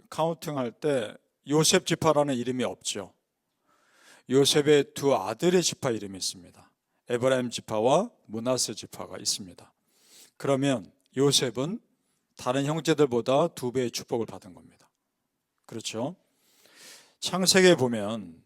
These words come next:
야곱이 요셉을 특별히 사랑해서 그에게 채색 옷을 입혔다고 되어 있습니다.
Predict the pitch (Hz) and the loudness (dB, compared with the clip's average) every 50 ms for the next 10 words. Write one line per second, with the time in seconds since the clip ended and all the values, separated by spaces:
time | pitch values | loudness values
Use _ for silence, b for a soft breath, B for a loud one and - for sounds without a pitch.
0 | _ b b b b b b - 117 120 135 135 131 160 151 156 156 139 135 143 | _ b b b b b b 0 4 4 4 6 4 4 4 6 6 6 6 4
1 | 139 - 165 160 151 151 - - 180 - 202 185 175 170 160 - - 160 156 151 | 4 4 2 2 2 0 0 -4 -4 0 0 2 2 2 0 0 0 0 -2 0
2 | 143 131 127 - 143 - 131 127 123 131 135 - - - 190 185 - 202 175 156 | -2 -4 -4 -4 -4 -2 -2 0 0 0 0 -2 -2 -2 -2 0 0 0 0 0
3 | - - 143 123 - 127 117 - 110 104 101 95 - 101 90 - - 95 87 82 | 0 -2 -4 -4 -4 -8 -8 -6 -6 -8 -8 -8 -10 -10 -10 -10 -12 -12 -16 -20
4 | - - - | -20 -20 -20